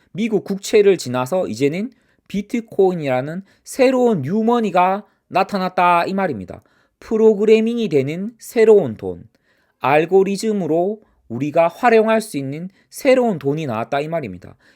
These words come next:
이 돈이 당연히 새로운 디지털 시대에 떠오르는 것은 당연한 어떤 수순이 아닐까라는 생각이 듭니다. 자, 그러면은 오늘 비트코인은 스마트머니다,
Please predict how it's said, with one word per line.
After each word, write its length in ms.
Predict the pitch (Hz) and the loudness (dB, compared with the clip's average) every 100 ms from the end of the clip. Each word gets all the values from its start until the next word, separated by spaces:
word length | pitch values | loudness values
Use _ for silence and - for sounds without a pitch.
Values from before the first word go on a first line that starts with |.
| - | -2
이 160 | 254 | 0
돈이 320 | 220 202 220 214 | 4 4 4 0
당연히 600 | - 127 170 208 104 - _ _ _ _ _ _ | -6 -6 -6 -6 -8 -14 _ _ _ _ _ _
새로운 540 | - 320 294 277 220 | -6 -2 0 2 0
디지털 380 | - 120 123 220 | -4 -10 4 4
시대에 520 | 208 240 160 127 95 - _ _ | 4 0 -2 0 -4 -10 _ _
떠오르는 520 | 240 262 277 285 233 | 0 2 0 0 0
것은 440 | 143 - 120 90 - _ _ _ | 0 0 -8 -10 -16 _ _ _
당연한 560 | 113 120 147 202 247 | -10 -4 -2 -2 0
어떤 260 | 220 208 208 | -2 -2 -4
수순이 440 | - 269 294 247 127 | -4 -8 -6 -4 -4
아닐까라는 840 | 139 170 139 123 117 117 160 196 _ _ _ | -6 -4 0 0 0 -4 -8 -12 _ _ _
생각이 360 | - 151 147 | -12 -2 -2
듭니다. 520 | 113 120 107 110 160 _ - - _ _ _ _ _ _ | -2 -4 -2 -2 -2 _ -20 -20 _ _ _ _ _ _
자, 240 | - 131 110 | -4 0 0
그러면은 560 | - 254 233 180 196 - | 6 6 6 2 -2 -2
오늘 460 | 185 139 135 185 - _ _ | -2 0 -2 -4 -12 _ _
비트코인은 1080 | - 220 226 247 240 - 190 156 143 170 220 _ _ | -6 -4 -4 -4 -4 -2 0 0 -2 -6 -8 _ _
스마트머니다, 1040 | - - 180 185 226 220 202 110 107 90 | -16 -6 -2 -2 0 -2 -2 -2 -4 -4